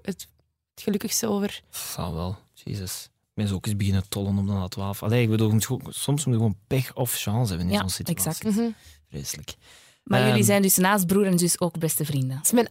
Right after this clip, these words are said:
Speaker 1: allerbeste vriend. Ik zou echt niet weten oprecht wat ik zonder die moest doen. Wij horen elkaar bijna elke dag. En vroeger maakten wij constant ruzie, maar over
Speaker 3: <laughs>
Speaker 1: alles. Dat was, allee,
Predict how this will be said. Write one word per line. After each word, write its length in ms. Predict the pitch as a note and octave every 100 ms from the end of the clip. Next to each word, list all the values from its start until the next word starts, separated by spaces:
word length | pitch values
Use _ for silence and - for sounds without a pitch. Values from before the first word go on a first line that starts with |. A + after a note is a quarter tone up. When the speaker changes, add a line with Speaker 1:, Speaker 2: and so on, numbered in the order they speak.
| -
Speaker 1:
allerbeste 560 | G#3 A3 A3 G3+ - F3
vriend. 480 | F#3 F3+ - - - _ _ _
Ik 120 | - -
zou 160 | A#3
echt 160 | A3+ -
niet 240 | A3+ A#3+ G#3+
weten 220 | A#3+ B3
oprecht 320 | - G3+ -
wat 120 | A3
ik 100 | G3+
zonder 340 | - G#3 G3+ G3
die 120 | G3
moest 220 | F#3 -
doen. 140 | G3
Wij 80 | G3
horen 200 | F#3 F#3+
elkaar 260 | G3+ - G#3
bijna 200 | G3+ -
elke 220 | G3+ A3
dag. 220 | G3 D#4 - - - _ _ _ _ _ _
En 200 | - G3 F#3+
vroeger 300 | B3 C#4 C4
maakten 300 | C#4 C#4 B3
wij 260 | B3 B3 - _ _ _ _
constant 800 | D4+ D4 C#4 - - B3+ A#3+ A3 -
ruzie, 380 | G3 F#3 F#3 G3+
maar 140 | G#3
over 320 | A#3 C4 B3+ - D#4 -
Speaker 3:
<laughs> 160 | C#4 -
Speaker 1:
alles. 460 | C4 B3+ G3 -
Dat 160 | G#3+ B3
was, 320 | B3 A#3+ -
allee, 300 | B3+ C#4+ A#3+